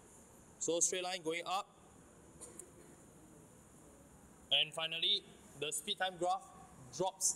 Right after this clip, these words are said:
downwards. So we are expecting again a curve, specifically something that looks like a sad face.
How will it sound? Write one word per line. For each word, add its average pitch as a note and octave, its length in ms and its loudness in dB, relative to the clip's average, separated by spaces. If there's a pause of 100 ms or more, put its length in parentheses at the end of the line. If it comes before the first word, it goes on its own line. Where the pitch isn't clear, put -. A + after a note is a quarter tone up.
(100)
downwards. D3+ 680 -2 (920)
So F3+ 180 6
we F3+ 120 6
are D#3+ 100 2
expecting F3+ 460 2
again D#3 340 -2
a B2+ 60 -2
curve, A#3 300 -2 (1080)
specifically D3 840 6 (520)
something G3 340 6
that D#3 120 8
looks E3+ 180 10
like B2 120 0
a - 20 -4
sad - 260 4
face. - 360 2